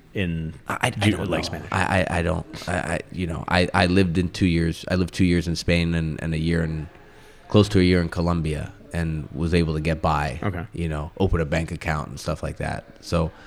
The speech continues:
Speaker 2: but I, I,
Speaker 1: Which is
Speaker 2: that
Speaker 1: very technical speak if you
Speaker 2: But
Speaker 1: think
Speaker 2: I
Speaker 1: about
Speaker 2: ca-,
Speaker 1: that,
Speaker 2: I mean,
Speaker 1: right?
Speaker 2: I can, I can get by, but I don't know all the words and stuff. But that's not, to me, like, the difference between in what the,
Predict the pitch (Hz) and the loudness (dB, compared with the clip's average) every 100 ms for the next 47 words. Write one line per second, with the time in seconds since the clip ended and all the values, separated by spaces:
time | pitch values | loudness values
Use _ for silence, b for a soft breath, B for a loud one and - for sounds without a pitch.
0 | b b b b - - 135 135 170 160 | b b b b -2 2 4 8 10 10
1 | 143 196 135 160 143 120 101 - 143 135 | 12 12 12 10 8 8 8 8 6 6
2 | - - - 110 104 107 90 147 139 117 | 2 -10 0 2 6 6 6 8 8 10
3 | 95 - 113 107 98 117 117 110 110 110 | 6 6 6 6 6 4 4 4 4 6
4 | 107 104 85 101 98 92 87 87 90 85 | 6 6 6 8 8 6 6 6 4 2
5 | 90 82 82 80 85 92 90 82 85 90 | 2 2 4 4 4 6 4 2 0 2
6 | - 92 123 - 123 B B B - 117 | 4 6 6 6 0 B B B 4 8
7 | 147 120 113 - - - - - - - | 8 8 6 2 -8 -18 -20 -20 -20 -20
8 | - - - - - - - 107 95 127 | -20 -20 -20 -20 -20 -8 0 0 4 4
9 | 139 135 117 - 110 101 95 87 - - | 4 4 2 4 8 8 6 0 -6 -18
10 | - - - - - 104 98 101 101 90 | -20 -20 -20 -20 0 2 4 6 6 6
11 | 98 104 110 - 104 | 4 2 2 -2 -4